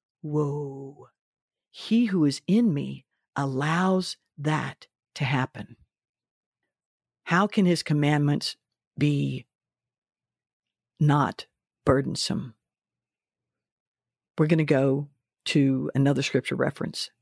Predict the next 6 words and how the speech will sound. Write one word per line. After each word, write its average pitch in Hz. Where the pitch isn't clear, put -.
Matthew 147
eleven, 143
verse 139
twenty-eight 147
to -
thirty. -